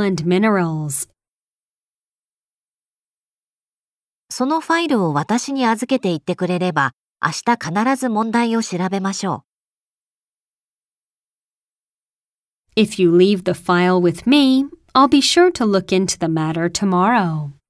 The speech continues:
Speaker 2: あなたはこの単語を辞書で調べましたか？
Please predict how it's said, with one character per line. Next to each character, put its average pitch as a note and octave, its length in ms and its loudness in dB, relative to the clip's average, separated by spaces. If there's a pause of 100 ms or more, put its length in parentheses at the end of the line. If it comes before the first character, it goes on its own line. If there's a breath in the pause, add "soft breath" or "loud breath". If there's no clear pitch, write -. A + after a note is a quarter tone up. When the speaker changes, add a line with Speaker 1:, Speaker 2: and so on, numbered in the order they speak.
(3000)
Speaker 2:
あ G3 120 -2
な C#4+ 120 0
た C#4 160 2
は F#3+ 160 0
こ - 160 -6
の B3 120 -2
単 A#3+ 280 -4
語 G#3 180 0
を F3+ 100 0
辞 A#3 140 -6
書 D#4 160 -4
で F#3+ 100 -4
調 D#3+ 300 -6
べ A#3 100 -2
ま B3 140 -2
し - 80 -8
た E3 120 -10
か？ E3+ 280 -10